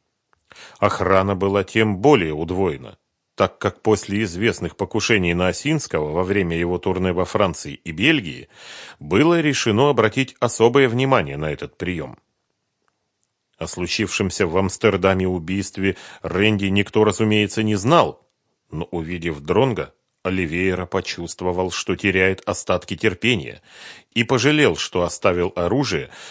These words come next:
при входе сюда. «Вы чем-то недовольны?» спросил Дронга. «Как вы сюда попали?» спросил Оливейра. «По приглашению», отозвался Дронга.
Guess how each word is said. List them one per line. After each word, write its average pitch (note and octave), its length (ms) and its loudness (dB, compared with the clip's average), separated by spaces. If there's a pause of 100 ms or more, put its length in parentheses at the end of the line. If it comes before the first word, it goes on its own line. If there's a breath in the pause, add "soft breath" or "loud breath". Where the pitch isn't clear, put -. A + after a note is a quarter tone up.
(140)
при F2+ 140 -2
входе F#2 360 -2
сюда. G2 380 -2 (1200)
«Вы C3 360 0
чем-то D#3 360 4
недовольны?» C#3+ 520 6
спросил D2 500 -8
Дронга. C#2 500 -12 (400)
«Как A2+ 260 2
вы G#2 140 0
сюда A#2+ 340 0
попали?» B2 460 4
спросил - 560 -10
Оливейра. D#2 720 -8 (220)
«По B2 100 8
приглашению», C#3+ 880 4
отозвался E2 680 -2
Дронга. D#2 480 -2